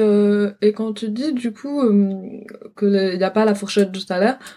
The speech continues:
du coup, ça me fait penser à une question. Est-ce que la plupart des approches, ce sont quand même des cabinets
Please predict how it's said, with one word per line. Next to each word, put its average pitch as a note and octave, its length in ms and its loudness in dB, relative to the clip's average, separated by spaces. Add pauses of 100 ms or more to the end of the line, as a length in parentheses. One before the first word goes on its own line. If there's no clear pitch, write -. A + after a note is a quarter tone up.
(140)
du G#3 60 0
coup, B3 100 -4
ça B3 140 0
me G3+ 80 4
fait G3+ 100 -2
penser G3+ 240 -2
à A3 80 4
une G#3 120 6
question. C4 420 -2
Est-ce G#3+ 200 2
que - 80 -4
la D4 200 2
plupart A#3 340 -2
des G3 160 0
approches, C#4 320 -2
ce - 160 -10
sont F#3+ 140 -12
quand F#3 120 -6
même G3+ 180 4
des F3+ 140 0
cabinets G3 480 2